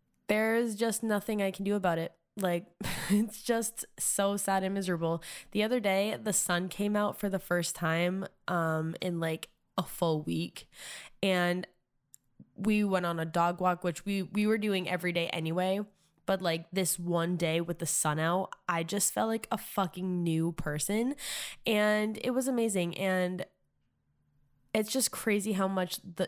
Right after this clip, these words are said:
just the sun coming out can, like, truly change who I am as a person, but it really does. So,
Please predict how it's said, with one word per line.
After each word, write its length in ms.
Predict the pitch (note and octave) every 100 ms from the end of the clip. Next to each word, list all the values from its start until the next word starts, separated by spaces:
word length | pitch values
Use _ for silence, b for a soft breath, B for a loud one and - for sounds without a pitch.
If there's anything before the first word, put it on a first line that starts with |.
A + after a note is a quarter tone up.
| -
just 280 | G#3+ G#3 -
the 80 | G3+
sun 420 | - F#3 F3 F3
coming 380 | - F3+ E3+ D#3+
out 180 | E3
can, 240 | - F#3 F3+
like, 180 | D#3+ D#3+
truly 720 | - - F3+ F3 F3+ F3 - -
change 920 | - - E3+ D#3+ D#3 D#3+ F3 - - _ _ - -
who 200 | - F3+
I 140 | E3
am 240 | D#3+ D#3 D#3
as 120 | D#3
a 40 |
person, 560 | - - D3 F3+ F#3+ F#3+
but 140 | E3+
it 120 | E3+ D#3+
really 240 | D3+ C3
does. 300 | B2 G2+ E3+
So, 560 | - F3 F3 F3 F3